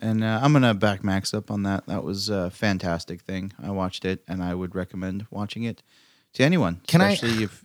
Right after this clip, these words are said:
Speaker 1: if
Speaker 2: Yeah.
Speaker 1: you're a fan of Bo Burnham's.
Speaker 2: Can I play a little bit of one song from it?
Speaker 1: Which song?
Speaker 2: There's, so there's the number where he's, it's, it's,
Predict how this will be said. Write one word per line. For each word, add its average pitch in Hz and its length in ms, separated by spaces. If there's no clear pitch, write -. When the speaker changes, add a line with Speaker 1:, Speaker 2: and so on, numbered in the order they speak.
Speaker 1:
if 127 100
Speaker 2:
Yeah. 107 140
Speaker 1:
you're 110 100
a 98 40
fan 104 540
of 95 200
Bo 95 160
Burnham's. 92 500
Speaker 2:
Can 147 140
I 156 80
play 170 240
a 165 80
little 143 180
bit 127 120
of 113 100
one 104 200
song 98 260
from 104 160
it? 113 140
Speaker 1:
Which 113 200
song? 90 260
Speaker 2:
There's, 139 320
so - 200
there's 117 220
the 139 80
number 131 540
where 123 260
he's, 120 520
it's, - 300
it's, - 380